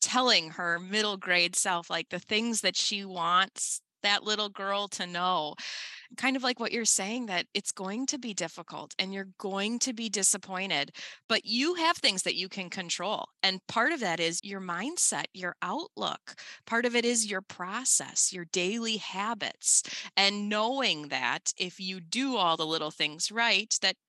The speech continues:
good things will come. And maybe not right away, <laughs> and maybe not for a few years, but, you know, keep at it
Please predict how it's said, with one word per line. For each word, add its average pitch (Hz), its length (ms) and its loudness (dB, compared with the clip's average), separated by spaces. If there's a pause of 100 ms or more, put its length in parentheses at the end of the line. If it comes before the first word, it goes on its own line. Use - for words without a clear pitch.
good 359 140 -2
things 285 220 -2
will 254 80 -2
come. 226 260 0
And 202 160 0
maybe 302 180 4
not 392 140 2
right 302 160 4
away, 208 360 0
<laughs> - 80 -20
and 190 180 -10
maybe 302 180 4
not 370 160 2
for 403 220 6
a - 20 4
few 370 180 2
years, 330 400 0 (360)
but, 240 120 2 (280)
you 233 100 0
know, 202 160 -4
keep 262 380 0
at 175 320 2
it 226 240 0